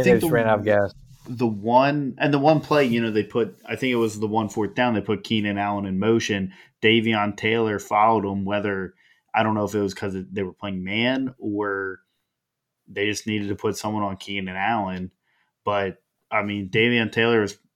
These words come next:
Speaker 1: probably, him and T J Edwards were having the best days when it comes to the linebacker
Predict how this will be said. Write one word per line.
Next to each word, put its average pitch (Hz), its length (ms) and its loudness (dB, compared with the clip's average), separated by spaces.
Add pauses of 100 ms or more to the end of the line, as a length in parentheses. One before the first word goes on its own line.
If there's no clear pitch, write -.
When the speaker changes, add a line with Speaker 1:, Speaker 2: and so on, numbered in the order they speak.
Speaker 1:
probably, 107 340 0
him 113 240 -2
and 101 280 -6
T 117 140 -2
J 101 160 -2
Edwards 104 260 -2
were 95 100 -10
having 98 160 -4
the 98 60 -6
best 101 300 -8
days 104 260 0
when 98 120 -8
it 95 60 -12
comes 98 200 -6
to 98 60 -8
the 92 80 -6
linebacker 92 720 -8